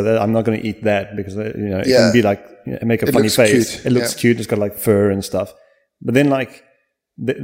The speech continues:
Speaker 1: they, they consider, like, um, like, mushrooms, like, fungi and, and plants, like, among the most intelligent, uh,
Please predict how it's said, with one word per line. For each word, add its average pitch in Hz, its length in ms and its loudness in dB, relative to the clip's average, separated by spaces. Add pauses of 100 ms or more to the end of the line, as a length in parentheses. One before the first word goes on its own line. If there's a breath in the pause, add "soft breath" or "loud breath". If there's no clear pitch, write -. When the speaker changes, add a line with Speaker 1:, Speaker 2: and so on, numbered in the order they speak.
Speaker 1:
they, 143 140 0
they 131 160 4
consider, 127 480 2
like, 101 340 2
um, 98 480 -4 (840)
like, 101 220 -6
mushrooms, 117 600 2
like, 104 140 -2
fungi 117 600 4 (200)
and, 98 200 -8 (460)
and 104 280 -4
plants, 113 320 0
like, 98 160 -6 (120)
among 107 300 -4
the 104 60 -2
most 110 260 -2
intelligent, 110 640 -2
uh, 110 100 -10